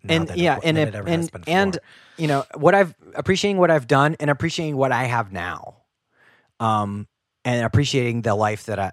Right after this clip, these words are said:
Speaker 2: that I ha-, am able to live as an artist,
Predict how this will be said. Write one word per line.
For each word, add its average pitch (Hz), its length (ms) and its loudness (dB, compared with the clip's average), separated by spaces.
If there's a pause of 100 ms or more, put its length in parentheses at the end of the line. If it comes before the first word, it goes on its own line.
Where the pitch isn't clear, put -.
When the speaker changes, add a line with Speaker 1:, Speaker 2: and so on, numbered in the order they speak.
Speaker 2:
that 104 300 -6
I 104 380 -2
ha-, 90 380 -8 (100)
am 110 180 -4
able 104 240 -6
to 95 120 -12
live - 460 -18 (600)
as 110 180 -2
an 104 80 -6
artist, 90 640 -4